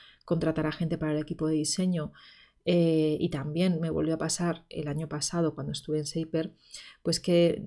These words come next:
recibíamos currículums, eh, y a la hora de filtrarlos nos dábamos cuenta de que, pues, muchos perfiles de personas, pues,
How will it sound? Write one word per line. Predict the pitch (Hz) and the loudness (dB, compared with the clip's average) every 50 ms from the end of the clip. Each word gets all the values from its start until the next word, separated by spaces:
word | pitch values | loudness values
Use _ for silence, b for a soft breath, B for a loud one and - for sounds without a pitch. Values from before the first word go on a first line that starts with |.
| - | -2
recibíamos | 143 180 175 175 180 175 175 175 180 202 214 214 | 0 0 0 2 4 4 4 4 4 4 2 2
currículums, | - 226 220 220 233 226 - 220 214 220 226 233 247 - - - - - | 2 2 4 4 4 4 6 6 6 6 6 4 2 -2 -2 -4 -6 -6
eh, | - 180 170 165 160 160 156 | -2 0 2 2 2 2 2
y | - 160 160 | 0 0 2
a | |
la | 156 156 | 2 2
hora | 160 185 196 | 2 2 2
de | 214 214 | 0 2
filtrarlos | - 214 202 202 196 208 214 214 214 214 214 220 214 196 | 2 2 2 2 4 2 2 4 4 4 4 2 2 0
nos | 175 156 - | 0 0 -2
dábamos | 160 151 160 175 190 190 196 208 208 - | -2 -2 0 0 2 2 2 2 0 0
cuenta | - - 208 202 208 214 220 220 | 2 2 2 4 4 4 4 4
de | 214 190 | 4 4
que, | 196 - 165 160 156 156 160 - | 2 -2 -2 0 -2 -2 -4 -6
pues, | - 160 156 - | -6 -6 -6 -6
muchos | 165 147 - - 185 - | -8 -8 -6 -8 -8 -6
perfiles | - - 196 185 - - - 202 202 208 208 214 214 214 | -2 -2 -4 -4 -2 2 2 4 6 6 4 4 2 0
de | - 190 | -2 -4
personas, | 185 - 196 196 - - 208 208 214 220 214 | -2 -2 -4 -2 0 0 2 2 2 2 2
pues, | - 180 175 170 - - _ | 0 -2 -2 -2 -4 -8 _